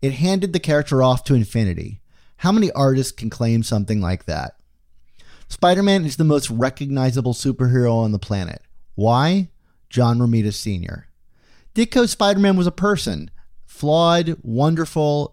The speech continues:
beautiful, everything we love about Spider-Man. But Romita's Spider-Man was a hero.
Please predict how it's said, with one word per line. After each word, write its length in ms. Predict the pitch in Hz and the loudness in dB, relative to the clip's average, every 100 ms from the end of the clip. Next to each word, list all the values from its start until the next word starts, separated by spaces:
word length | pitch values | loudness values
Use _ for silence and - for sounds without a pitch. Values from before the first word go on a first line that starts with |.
| 113 | -4
beautiful, 680 | 123 156 147 147 135 131 - | 2 2 0 0 0 0 0
everything 480 | 139 156 147 151 139 | -4 -2 -2 -2 2
we 120 | 131 | 2
love 340 | 117 117 113 | 4 2 0
about 280 | - 104 98 | -2 -4 -4
Spider-Man. 720 | - 110 107 95 90 73 - - - - - - | -4 -2 -2 -2 -6 -8 -12 -16 -20 -20 -20 -8
But 140 | - 139 | -2 2
Romita's 420 | 147 165 208 196 | 4 4 4 2
Spider-Man 640 | - 165 156 156 151 139 | 2 2 2 2 2 0
was 220 | - 120 104 | 2 2 2
a 60 | |
hero. 600 | 101 - 101 - - - | -2 -4 -4 -4 -10 -12